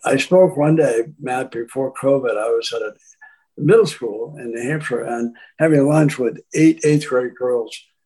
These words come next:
You can imagine how thrilled they were to have the old guy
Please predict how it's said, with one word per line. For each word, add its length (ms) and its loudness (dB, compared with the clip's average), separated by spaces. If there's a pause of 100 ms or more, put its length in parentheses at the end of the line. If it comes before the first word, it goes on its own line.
(100)
You 100 -2
can 140 -2
imagine 480 0
how 180 -6
thrilled 420 -2
they 60 0
were 220 -2
to 80 -2
have 160 -2
the 100 -2
old 220 2
guy 220 -4